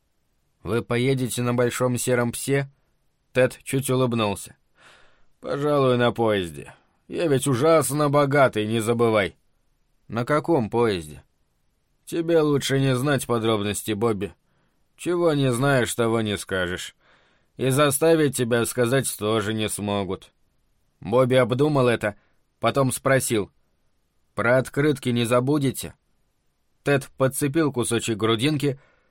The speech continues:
потом положил его на тарелку. «Открытки, много-много открыток, обещаю. А теперь перестанем про это говорить, хорошо?» «Так о чём нам говорить?»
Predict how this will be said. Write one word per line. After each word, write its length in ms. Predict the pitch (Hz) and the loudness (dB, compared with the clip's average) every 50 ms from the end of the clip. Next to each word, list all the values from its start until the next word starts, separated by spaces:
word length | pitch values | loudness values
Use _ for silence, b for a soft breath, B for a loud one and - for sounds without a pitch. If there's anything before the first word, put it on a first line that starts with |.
| b b b b | b b b b
потом 340 | - 131 135 151 170 170 151 | 0 0 2 4 2 2 2
положил 440 | 127 139 135 131 123 117 147 156 139 | 2 4 4 4 4 2 2 0 2
его 260 | 127 127 123 127 135 | 2 2 2 2 2
на 140 | 135 131 131 | 2 2 0
тарелку. 560 | 131 131 123 113 107 98 92 - - - - _ _ _ _ _ _ _ _ _ _ _ - | 0 2 2 2 2 0 0 -4 -8 -20 -20 _ _ _ _ _ _ _ _ _ _ _ -12
«Открытки, 800 | - 117 101 - - - 101 101 104 107 107 92 - - - | -8 -8 -8 -8 -6 -4 -2 0 0 0 0 -2 -4 -8 -8
много-много 1080 | 101 92 90 98 120 143 147 143 143 127 123 131 120 123 120 123 123 127 110 113 117 113 | -8 -6 -4 -2 0 0 2 2 0 2 2 0 0 0 0 0 0 0 0 0 0 0
открыток, 540 | 98 - - 104 101 104 92 - 98 87 | 0 -2 -4 -2 -2 -2 -2 -4 -4 -6
обещаю. 640 | 107 110 120 113 - - - 101 98 90 82 76 - _ b b b b b b b b b b b | -4 -4 -4 -4 -4 -4 -4 -4 -2 -2 -4 -4 -8 _ b b b b b b b b b b b
А 140 | b 107 90 | b -4 -2
теперь 360 | 113 113 - 120 120 117 110 | -2 -2 0 0 0 0 0
перестанем 600 | 101 143 147 147 135 - - 151 131 117 107 98 | 0 0 0 0 -2 -2 -2 0 0 0 0 -2
про 140 | 107 101 104 | 0 0 0
это 160 | 101 90 104 | 0 -2 -2
говорить, 420 | 98 107 104 104 104 98 101 92 - | -2 0 0 2 2 0 0 -4 -4
хорошо?» 520 | - 110 110 113 107 - - 143 139 139 _ _ _ _ _ _ _ _ _ _ _ _ _ _ _ _ _ _ | -4 -2 -2 -2 -2 -4 -6 -8 -8 -10 _ _ _ _ _ _ _ _ _ _ _ _ _ _ _ _ _ _
«Так 200 | - 110 104 - | -8 -6 -2 -2
о 80 | 127 123 | -2 -2
чём 300 | - - 180 175 156 131 | 0 0 0 0 2 0
нам 160 | 113 110 110 | 0 -2 0
говорить?» 580 | 101 113 117 127 135 139 139 120 - - - | 0 0 2 2 2 2 0 -2 -4 -6 -14